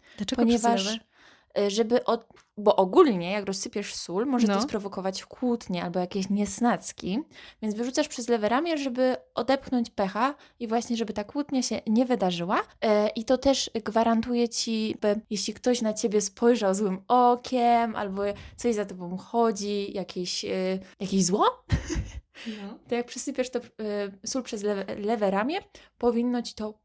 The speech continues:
Speaker 2: pomóc. W sensie to ma być taki trochę zaklęcie ochronne, ale nie mówisz żadnych specjalnych słów.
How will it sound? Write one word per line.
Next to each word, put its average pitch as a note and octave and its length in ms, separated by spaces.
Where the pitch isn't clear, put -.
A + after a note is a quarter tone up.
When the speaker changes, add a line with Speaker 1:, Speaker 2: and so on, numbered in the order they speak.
Speaker 2:
pomóc. F#3+ 520
W - 60
sensie G3 340
to G3+ 120
ma A3 180
być G3+ 180
taki G3+ 460
trochę D4+ 280
zaklęcie E4+ 640
ochronne, E4 500
ale C4 180
nie C4 120
mówisz D#4 260
żadnych C4+ 400
specjalnych A#3+ 640
słów. G3 500